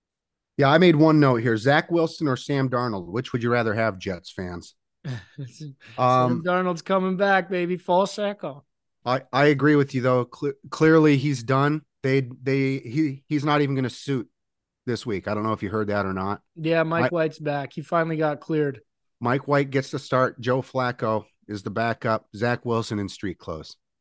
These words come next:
Speaker 2: Uh,
Speaker 1: So that's
Speaker 2: uh,
Speaker 1: your, as Bill Engvall would say, "Here's your sign."
Speaker 2: Just think they were, you know, one, one game away that they shouldn't have won anyway from getting Trevor Lawrence and being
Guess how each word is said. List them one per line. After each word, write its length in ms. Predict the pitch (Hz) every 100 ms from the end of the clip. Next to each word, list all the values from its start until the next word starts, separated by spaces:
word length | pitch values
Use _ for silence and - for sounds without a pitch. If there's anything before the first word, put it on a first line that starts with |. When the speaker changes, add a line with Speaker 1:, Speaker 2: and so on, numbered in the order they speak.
| _ -
Speaker 2:
Uh, 300 | 135 127 120 113
Speaker 1:
So 320 | - 120 113 -
that's 240 | 123 139
Speaker 2:
uh, 20 | 131
Speaker 1:
your, 80 | 123 - _ _ _ _ _ _ _ -
as 340 | 127 139 120
Bill 320 | 113 143 147 170
Engvall 460 | 151 135 127 123
would 180 | 117 107
say, 420 | - 127 113 107 -
"Here's 300 | - 131 131
your 80 | 113
sign." 380 | - 117 101 76 - _ _ - - - _ _ _ _ _ _ _ 220
Speaker 2:
Just 280 | 170 202 -
think 300 | 196 196 175
they 180 | 170 180
were, 560 | 175 175 170 165 165 -
you 140 | 156 160
know, 160 | 160
one, 600 | 151 160 185 185 190 185 185 _ _ -
one 960 | 170 170 - 165 165 202 233 233 190
game 320 | 165 208 220
away 380 | 214 196 202 196
that 180 | 185 185
they 120 | 185
shouldn't 360 | 170 - 208 202
have 80 | 196
won 280 | 170 190 185
anyway 420 | 190 196 196 202
from 220 | 196 175
getting 260 | 160 175 160
Trevor 340 | - 160 147
Lawrence 440 | 143 139 135 131 143
and 100 | 135
being 480 | 143 143 139 135